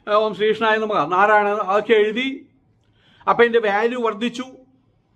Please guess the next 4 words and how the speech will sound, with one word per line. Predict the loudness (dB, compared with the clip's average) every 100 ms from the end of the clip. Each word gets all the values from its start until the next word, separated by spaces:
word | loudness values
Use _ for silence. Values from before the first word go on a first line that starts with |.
| _ _ _ _ _ _ _ _ _ _ _ -2
അതിന് | 0 0
സെന്റിമെന്റൽ | -2 -2 -6 -4 -4 -2
വാല്യൂ | -4 -4 -6
വന്നു. | -8 -8